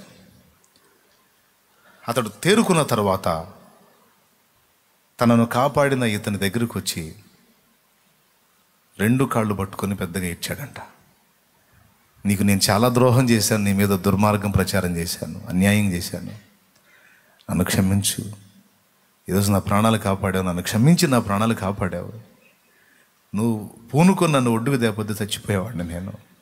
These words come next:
అని బోర్ని ఏడ్చాడంట. అతన్ని పైకి లేపి గుండెలకు హత్తుకొని,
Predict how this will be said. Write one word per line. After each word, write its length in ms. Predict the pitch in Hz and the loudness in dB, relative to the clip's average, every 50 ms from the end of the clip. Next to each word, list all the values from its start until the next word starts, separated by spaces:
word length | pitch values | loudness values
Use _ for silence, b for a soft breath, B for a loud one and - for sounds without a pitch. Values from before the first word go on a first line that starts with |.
| _ _ - | _ _ -6
అని 120 | 101 98 | -6 -6
బోర్ని 340 | 87 92 123 143 131 110 98 | -4 -2 -4 -2 -2 -4 -6
ఏడ్చాడంట. 540 | 104 - - - - - - - - - - _ _ _ _ _ _ _ _ _ _ - _ _ _ _ _ _ _ b b b b b b b b b b b 92 | -8 -10 -12 -12 -12 -18 -20 -20 -20 -20 -20 _ _ _ _ _ _ _ _ _ _ -20 _ _ _ _ _ _ _ b b b b b b b b b b b -10
అతన్ని 240 | 92 - 95 98 | -8 -8 -8 -8
పైకి 320 | 92 - 95 101 101 101 95 | -4 -2 -2 -2 -2 -4 -4
లేపి 260 | 92 90 - - 101 | -6 -6 -6 -6 -8
గుండెలకు 460 | 95 92 98 92 95 90 90 - - | -4 -4 -4 -2 -2 -4 -4 -4 -6
హత్తుకొని, 500 | 85 - 95 - - - - 101 92 90 | -8 -8 -8 -10 -10 -8 -8 -10 -12 -14